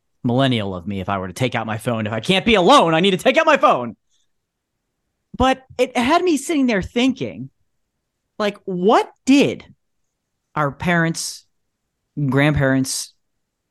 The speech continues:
do in those situations when out to dinner? Okay. They literally just had to sit there. S-, just sit there. No menu, like, menus were gone.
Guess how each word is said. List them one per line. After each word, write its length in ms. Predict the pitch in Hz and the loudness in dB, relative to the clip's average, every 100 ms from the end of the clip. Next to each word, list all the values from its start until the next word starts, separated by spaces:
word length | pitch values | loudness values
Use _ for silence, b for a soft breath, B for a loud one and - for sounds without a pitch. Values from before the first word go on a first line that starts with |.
| 147 | -2
do 240 | 156 285 | 4 6
in 140 | 320 262 | 6 6
those 200 | 247 240 | 4 2
situations 920 | 254 - 214 196 185 - 120 - - _ _ _ _ _ _ _ _ _ | -2 -2 0 0 0 -2 -12 -14 -16 _ _ _ _ _ _ _ _ _
when 220 | 165 202 | -2 0
out 240 | 190 190 196 | 2 0 0
to 80 | 180 | -2
dinner? 320 | 160 82 107 _ _ _ _ _ _ _ _ - | -2 -4 -12 _ _ _ _ _ _ _ _ -2
Okay. 340 | 170 175 175 _ _ - | 0 0 -4 _ _ 0
They 120 | 220 | 2
literally 440 | 240 392 403 254 | 4 4 4 4
just 160 | 220 226 | 0 0
had 140 | 262 | 0
to 80 | 202 | 0
sit 340 | - - 370 - | -4 -4 -4 -8
there. 240 | - - _ _ _ _ _ _ _ _ _ _ _ _ - | -12 -16 _ _ _ _ _ _ _ _ _ _ _ _ -18
S-, 60 | - | -4
just 220 | 349 - | -2 2
sit 180 | 440 453 | 0 0
there. 280 | - - _ _ _ _ _ _ _ _ _ - | -4 -8 _ _ _ _ _ _ _ _ _ 0
No 120 | 359 | 4
menu, 320 | 285 277 285 208 | 4 4 2 2
like, 180 | 214 | 0
menus 340 | 208 254 320 269 | 2 2 2 0
were 120 | 285 | -2
gone. 380 | 185 123 131 | -2 -2 -6